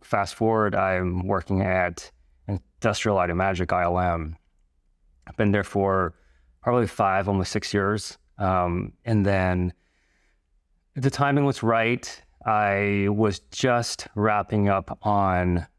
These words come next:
Jurassic World Dominion, the, the third installment. And I probably had a month left. And, uh, a friend of mine that I met on the show when we're shooting,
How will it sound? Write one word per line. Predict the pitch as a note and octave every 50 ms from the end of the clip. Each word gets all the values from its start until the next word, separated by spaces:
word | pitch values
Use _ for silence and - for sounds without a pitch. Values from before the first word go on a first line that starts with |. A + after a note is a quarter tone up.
| _ _ _ _ _ _ _ _ _ _
Jurassic | - A2+ G#2 F#2 F#2 - - - -
World | - F#2+ F2+ F2+ F2 F2 E2 E2 - _ _ _ _ _ _ _ _ _ _ _ _ _ _
Dominion, | - G#2 F#2+ F#2 F2+ F2+ F2+ F2 E2 E2 E2 E2 E2 - _
the, | - G2+ F2+ E2+ E2
the | - F#2+
third | F2 - A2+ G2+ F2+ F2
installment. | F2 D#2+ - - G2 E2+ E2 E2 D#2+ E2 E2 - - _ _ _ _ _ _ _ _ _ _ _ _
And | - G2 G2 F#2+ F#2 F2+ F2 F2 F2 F2 E2+ - -
I | - G#2+ G2+ F#2+
probably | - A#2 A2 G2
had | G2+ G2+ F#2+
a | F2
month | F2+ F2+ F2+ F2 - -
left. | G2 F2+ F2 - - -
And, | G#2 F2+ F2+ E2 - _ _ _ _ _ _ _ _ _ _ _ _ -
uh, | G2+ F#2 F#2 F2+ F#2+ -
a | G2+ F#2+
friend | - - A#2+ A2+
of | A2 G#2+
mine | A2 G#2 G2+ G2+ F#2+ F#2+
that | F2+ F#2+ F#2
I | F2+
met | F#2 F#2+ G2+ A2 - - -
on | G2 G#2 A2 A#2
the | A2+
show | G2+ - - A#2 G2+
when | F#2+ F#2
we're | F#2 F2 E2+
shooting, | - - - D3 D3 A#2 F#2+ F2 E2+ E2 E2 E2+